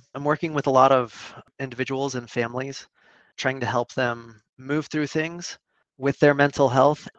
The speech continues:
so that they can grow as human beings, but also be better and do better and, and get their own needs met in relationships as well.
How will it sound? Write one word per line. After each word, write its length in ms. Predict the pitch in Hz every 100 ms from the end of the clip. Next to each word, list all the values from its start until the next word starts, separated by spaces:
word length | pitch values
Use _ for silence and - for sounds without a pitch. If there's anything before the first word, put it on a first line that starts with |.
| _ _
so 200 | - -
that 120 | 123 127
they 140 | 135
can 220 | 143 131 - _ _ -
grow 300 | 135 143 147
as 100 | -
human 220 | 143 127
beings, 340 | 123 135 147
but 120 | 123
also 600 | 117 120 - 123 117 113 110 _ _ _ _
be 160 | - 160
better 380 | 151 151 156 151
and 240 | 131 123
do 140 | 123 139
better 340 | 143 139 139
and, 240 | 123 117 113 _ _ _
and 100 | 127
get 140 | 127 135
their 120 | 131
own 140 | 131
needs 260 | 123 120 -
met 220 | 123 113 -
in 160 | 135
relationships 840 | 127 110 117 - 127 123 120 - - _ _ _ _
as 160 | 117 113
well. 380 | 110 104 107